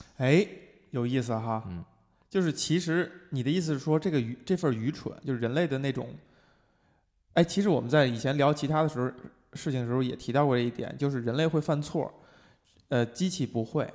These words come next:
Speaker 1: 机-，通常情况下机器不会啊，如果是编程编得很好的，当然你编得不好也是人类在犯的错嘛，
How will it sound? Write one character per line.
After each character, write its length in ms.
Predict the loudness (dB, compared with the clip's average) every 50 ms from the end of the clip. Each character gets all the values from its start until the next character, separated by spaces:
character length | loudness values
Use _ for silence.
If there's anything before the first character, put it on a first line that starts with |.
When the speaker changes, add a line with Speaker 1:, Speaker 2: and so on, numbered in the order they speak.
| -8 -6
Speaker 1:
机-， 100 | -6 -2
通 180 | -2 0 0 0
常 140 | 0 0 0
情 120 | 0 -2
况 80 | -2 -2
下 60 | -2
机 140 | -2 -4 -4
器 100 | -4 -4
不 160 | -4 -2 -2
会 100 | 0 -2
啊， 140 | -2 -2 -2
如 160 | -2 0 0
果 100 | 0 0
是 240 | 0 0 -2 -4 -4 -6 -10 -20 -20 -4 0
编 120 | 2 2
程 180 | 2 2 0 2
编 140 | 2 2 2
得 60 | 0
很 180 | 0 -2 -2 -2
好 220 | -2 -4 -4 -4
的， 160 | -6 -6 -8 -8 -10 -18 -20 -20 -18 _ 2
当 100 | 4 4
然 100 | 4 4
你 140 | 2 -2 -4 0 2
编 140 | 4 4
得 40 | 4
不 120 | 2 0 0
好 200 | 0 0 0 0
也 120 | 0 -4
是 120 | -6 -4
人 140 | -4 -2 0
类 140 | 2 2 2
在 100 | 2 2
犯 180 | 2 0 -2 -2
的 80 | -4
错 260 | -8 -6 -4 -4 -4
嘛， 200 | -4 -6 -12 -14